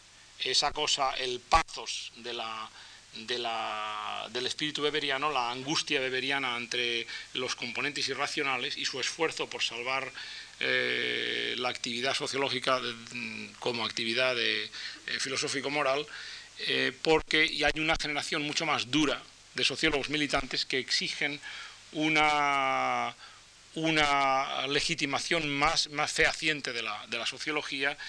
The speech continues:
y la llevan a convertirla en una ciencia empírica que se des-, se de-, separa de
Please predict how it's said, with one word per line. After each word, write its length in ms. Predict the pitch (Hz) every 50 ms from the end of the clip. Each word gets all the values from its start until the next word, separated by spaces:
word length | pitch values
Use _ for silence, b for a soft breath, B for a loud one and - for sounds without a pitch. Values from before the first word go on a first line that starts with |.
| B B B B B - -
y 520 | 151 147 151 156 165 165 165 139 139 135
la 580 | 135 135 135 135 139 139 143 139 135 131 131 135
llevan 600 | 135 131 135 143 151 151 143 151 151 156 156 156 -
a 220 | - - 131 131 135
convertirla 720 | - 160 139 131 127 113 - - 139 131 123 135 135 131 - 123
en 140 | 123 123
una 120 | 127 135 127
ciencia 340 | - - 135 127 - - 127
empírica 580 | 123 123 - 147 131 127 117 - 135 135 143 - B B B B B B B - -
que 120 | 139 139
se 260 | - - - 165 147
des-, 160 | 139 135 127 -
se 280 | - - - 139 135
de-, 380 | 123 123 127 123 120 120 120 120
separa 600 | - - - 123 110 - 151 151 143 127 127 - - B B B B B B B B
de 560 | - 131 131 131 143 143 143 147 156 160 -